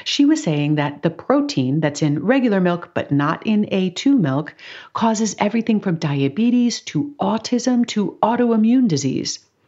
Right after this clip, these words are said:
As a registered nurse and science-minded person, I was immediately skeptical. Could you do a show on this topic? Well, I have to applaud Leslie's skepticism. A two milk is about twice as expensive as regular milk, but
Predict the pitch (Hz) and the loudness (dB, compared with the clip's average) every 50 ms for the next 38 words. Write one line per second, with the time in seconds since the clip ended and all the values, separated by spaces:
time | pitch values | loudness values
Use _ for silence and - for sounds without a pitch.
0 | _ _ _ _ _ _ - 175 160 156 151 156 156 151 156 - - 151 143 202 | _ _ _ _ _ _ -2 0 0 2 2 0 0 -2 -2 -4 -4 -4 0 2
1 | 220 277 277 247 185 - - - 151 - - - 175 180 196 196 190 185 - 190 | 2 2 2 2 -2 -4 -4 -6 -6 -6 -2 -2 0 0 2 0 -2 0 0 0
2 | 185 175 160 165 165 - - 269 262 - - 170 165 165 165 - - - - - | 0 2 0 -2 -2 0 -2 -2 0 0 0 0 0 0 -2 -6 -14 -20 -20 -8
3 | - - 185 190 196 196 - - 202 190 190 190 196 196 175 185 180 - 180 180 | -2 0 2 2 2 0 0 0 0 2 2 2 2 2 2 0 0 0 0 0
4 | 170 - - - 175 165 - - 139 139 - - 165 - - - - _ - 269 | -2 -2 -2 -2 -2 -2 -2 -6 -4 -4 -4 -6 -6 -8 -12 -20 -8 _ 0 0
5 | 202 196 226 277 311 302 330 320 320 - - - 170 160 156 170 180 196 226 220 | 0 2 2 2 2 4 2 0 0 0 -2 -2 -2 0 0 2 2 0 -2 -2
6 | - - 254 254 254 302 302 302 - - _ _ _ _ _ _ _ _ _ _ | -2 -4 -4 -2 0 -2 -4 -4 -6 -14 _ _ _ _ _ _ _ _ _ _
7 | _ _ _ _ _ _ - 262 262 247 240 285 285 285 - - - - - - | _ _ _ _ _ _ 0 0 0 2 0 -2 0 0 0 -2 -2 -4 -4 -4
8 | - 165 165 165 165 165 160 151 151 143 - 160 151 156 156 - - - - - | -2 0 2 2 2 2 0 0 0 0 0 0 0 0 -2 -4 -8 -10 -10 -4
9 | - 170 151 - - 156 - - 147 135 - 92 - - - 165 - - - - | -2 -2 -2 0 -4 -6 -4 -2 -2 -2 -2 -4 -4 -4 -4 -6 -8 -12 -20 -20
10 | - _ - 233 254 269 - - 277 254 202 175 175 170 208 185 185 196 196 - | -8 _ 0 2 2 2 2 0 0 2 2 2 0 0 -2 -2 0 0 -2 -2
11 | - - - - - - 214 220 254 277 254 - - - 208 190 214 208 - - | -4 -8 -14 -16 -10 -6 -2 0 2 0 0 0 -4 -4 -2 -2 -2 -4 -2 -4
12 | - 226 262 269 - - 131 - - - - 170 170 - 170 165 175 170 170 165 | -2 0 0 0 0 -2 -4 -4 -4 -2 -2 -2 0 0 0 0 2 2 0 2
13 | 165 165 165 214 254 202 - - - - - - 180 - 196 190 190 190 - _ | 2 2 2 2 2 0 0 -2 -6 -12 -14 -16 -6 -2 0 0 0 -2 -6 _